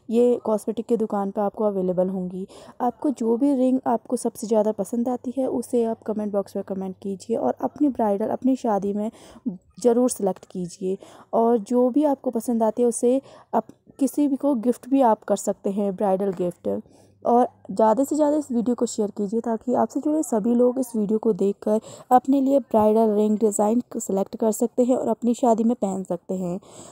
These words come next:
आपको जो भी पसंद आती है आप उसे ज़रूर लें।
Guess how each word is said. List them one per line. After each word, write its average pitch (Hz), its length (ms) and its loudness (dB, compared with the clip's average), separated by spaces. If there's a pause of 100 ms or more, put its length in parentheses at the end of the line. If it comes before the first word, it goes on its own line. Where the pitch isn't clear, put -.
(120)
आपको 240 280 2
जो 226 240 0
भी 233 120 -2
पसंद 240 340 0
आती 233 220 0
है 240 160 0
आप 220 140 2
उसे 240 200 2
ज़रूर 190 320 0
लें। 170 240 -2